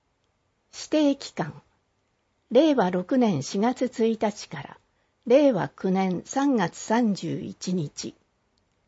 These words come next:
申し込み問い合わせ先、生活衛生課。ホームページ、一零一一四五零。電話、零四三八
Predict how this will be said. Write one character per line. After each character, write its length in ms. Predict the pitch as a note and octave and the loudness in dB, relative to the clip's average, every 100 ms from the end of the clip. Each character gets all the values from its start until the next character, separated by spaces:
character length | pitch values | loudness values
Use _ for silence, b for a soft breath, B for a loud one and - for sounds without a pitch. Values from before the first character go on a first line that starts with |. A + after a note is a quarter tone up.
| _ _ _ _ _ _ - | _ _ _ _ _ _ -2
申 220 | G#3 D4 | 0 0
し 120 | - | -2
込 120 | - | -2
み 160 | B3+ A#3+ | 0 0
問 240 | G#3+ G#3+ | 0 0
い 40 | A3 | 0
合 100 | F#3 | -2
わ 100 | F#3+ | -4
せ 160 | - | -4
先、 480 | E3 E3+ - - - _ _ _ _ _ _ _ _ | -6 -6 -10 -16 -18 _ _ _ _ _ _ _ _
生 320 | - B3+ D#4 | 2 2 2
活 400 | C#4+ C#4 - C4 | 0 -2 2 4
衛 220 | A#3+ A#3 | 6 4
生 340 | - G3+ G3 | 0 -2 -2
課。 300 | F#3 - C3+ - _ _ _ _ _ _ _ _ | -4 -6 -8 -8 _ _ _ _ _ _ _ _
ホ 140 | A#3 D4 | 0 2
ー 20 | |
ム 180 | C#4+ C4 | 2 0
ペ 260 | A#3 F#3+ | -2 -2
ー 40 | B2 | -4
ジ、 240 | - - _ _ _ _ _ | -12 -20 _ _ _ _ _
一 340 | F3 - D4 D4+ | -10 -4 0 6
零 300 | C#4+ B3+ E3 - | 6 6 2 -4
一 400 | C#3+ - D#3+ - _ _ _ - | -12 -10 -8 -8 _ _ _ -10
一 340 | F3 - D4 | -6 0 4
四 340 | D4 C4+ F#3 C#3 | 4 2 0 -2
五 380 | D#3 G3+ G#3 | 0 0 0
零。 300 | F#3+ F#3 - - _ _ _ _ _ _ _ _ _ | 0 -2 -6 -12 _ _ _ _ _ _ _ _ _
電 320 | D#3 F#3+ F3+ | 0 0 0
話、 220 | E3 - - _ _ _ | -2 -6 -12 _ _ _
零 340 | A3 A3+ D#4 D#4 | 4 6 6 4
四 240 | D4+ G#3+ | 4 2
三 360 | E3 - F#3 E3+ | 0 -6 -4 -4
八 460 | - - - - | -6 -8 -10 -18